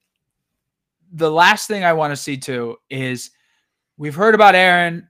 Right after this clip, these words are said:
and he's got a chip on the shoulder, the size of the boulder, and he, and he wants to prove a point and this and that.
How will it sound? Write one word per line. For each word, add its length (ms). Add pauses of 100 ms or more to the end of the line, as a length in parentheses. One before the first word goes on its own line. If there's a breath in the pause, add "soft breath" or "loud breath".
(100)
and 120
he's 100
got 180
a 280
chip 240
on 160
the 40
shoulder, 400
the 80
size 380
of 60
the 60
boulder, 480
and 120
he, 200
and 100
he 60
wants 260
to 80
prove 240
a 40
point 440
and 120
this 200
and 100
that. 280